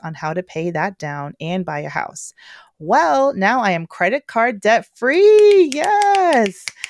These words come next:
And I'm getting the keys to my first row home next week, which will be my primary residence." Come on. This is amazing. In just one and a half years, that is phenomenal.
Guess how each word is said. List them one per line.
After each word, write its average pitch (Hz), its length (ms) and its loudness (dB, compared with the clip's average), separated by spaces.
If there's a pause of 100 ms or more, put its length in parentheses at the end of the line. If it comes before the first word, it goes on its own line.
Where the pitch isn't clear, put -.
(260)
And 208 120 -4
I'm 214 140 -2
getting 240 260 -2
the 240 80 -4
keys 220 280 -6
to 208 100 -6
my 175 160 -4 (120)
first 233 320 -2
row 208 380 2
home 196 420 0
next 196 380 -2
week, 214 500 -6
which 196 160 -8
will 190 80 -6
be 196 100 -6
my 180 160 -2
primary 190 580 -2
residence." 165 640 -4 (140)
Come 262 560 0 (100)
on. 285 380 4
This 285 100 -2
is 381 120 0
amazing. 415 1300 2
In 240 160 -4
just 277 180 -4
one 220 240 -2
and 247 120 -2
a 233 80 2
half 226 200 0
years, 208 500 -2
that 196 200 0
is 208 160 -6
phenomenal. 156 880 -8